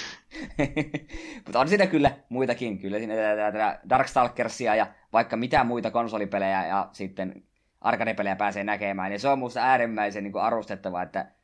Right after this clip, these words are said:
se on todellakin sitä aitoa pelikuvaa, mitä niissä näkyy. Et kun ne siellä näkyy, että pelaa Street Fighter kakkosta, niin siinä oikeasti pyörii Street Fighter kakkonen. Ja kaikki pelit, mitä siellä mainitaan ja pikkufaktat, ne on ihan totta. Ja sit siellä tulee välillä niitä hymähdyksiä.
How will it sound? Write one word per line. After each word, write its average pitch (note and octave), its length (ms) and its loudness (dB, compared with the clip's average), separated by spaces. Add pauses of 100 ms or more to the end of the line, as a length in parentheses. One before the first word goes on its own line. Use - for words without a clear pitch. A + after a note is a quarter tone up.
(240)
se A#2 80 0
on G#2 100 2
todellakin B2+ 320 0
sitä B2 180 0
aitoa A#2+ 300 2
pelikuvaa, G#2 480 -2
mitä G2 220 -4
niissä G2 220 -6
näkyy. G2 280 -6
Et - 200 -14
kun G#2+ 140 -4
ne G#2 100 -2
siellä A2+ 180 0
näkyy, B2+ 200 0
että - 120 -4
pelaa A#2+ 160 0
Street B2+ 200 -10
Fighter C3 220 -8
kakkosta, C#3 360 -4
niin C3 60 -8
siinä B2+ 160 -2
oikeasti D3+ 220 -2
pyörii C3+ 320 2
Street G#2 240 -10
Fighter G2+ 260 -6
kakkonen. F#2+ 460 -4
Ja G2 120 -2
kaikki C#3 380 -2
pelit, C3 280 -4
mitä A#2 180 -2
siellä A2+ 180 -4
mainitaan A2 520 -2
ja G2+ 60 -2
pikkufaktat, A2 640 -4
ne G#2+ 100 -4
on G#2 80 0
ihan C#3+ 380 0
totta. - 360 -2 (560)
Ja G2 60 -14
sit E2+ 120 -16
siellä C3+ 140 0
tulee C#3+ 180 2
välillä C3 200 4
niitä A#2 160 0
hymähdyksiä. A#2 640 0